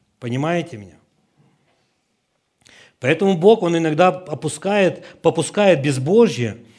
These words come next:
чтобы показать, что без Бога люди подобны животному. И без Бога всё, что происходит в мире, это подобно животным.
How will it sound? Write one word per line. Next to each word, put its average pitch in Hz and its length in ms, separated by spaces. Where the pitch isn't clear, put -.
чтобы 165 260
показать, 170 440
что - 140
без 147 180
Бога 190 320
люди 180 340
подобны 170 560
животному. 175 800
И 170 140
без 147 320
Бога 180 560
всё, 202 240
что 208 140
происходит 208 500
в 190 40
мире, 220 240
это 147 320
подобно 151 560
животным. 165 680